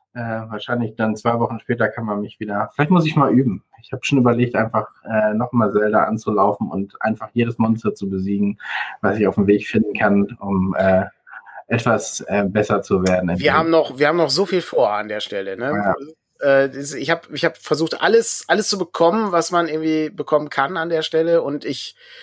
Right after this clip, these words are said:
Speaker 2: freue mich auch schon wahnsinnig darauf, wenn wir zum Beispiel Wind Waker mal testen. Hab ich gestern einen unfassbar,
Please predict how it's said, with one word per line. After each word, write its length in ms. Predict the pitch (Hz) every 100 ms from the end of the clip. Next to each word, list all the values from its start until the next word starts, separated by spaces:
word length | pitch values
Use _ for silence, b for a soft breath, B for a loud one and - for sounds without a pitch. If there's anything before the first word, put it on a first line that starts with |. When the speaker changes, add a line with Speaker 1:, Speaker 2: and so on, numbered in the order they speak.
| B -
Speaker 2:
freue 160 | 127
mich 180 | 208 -
auch 100 | 160
schon 220 | - 147
wahnsinnig 320 | 123 196 185 160
darauf, 400 | 143 139 143 151
wenn 200 | 143 143
wir 360 | 139 135 123
zum 120 | 120 139
Beispiel 260 | - 120
Wind 240 | 156 214 127
Waker 300 | 113 117 107
mal 180 | 104
testen. 280 | 101 117 143
Hab 80 | 139
ich 200 | - -
gestern 420 | 165 165 165 151
einen 240 | 143 139 131
unfassbar, 1000 | - 240 208 - 143 - 127 117 110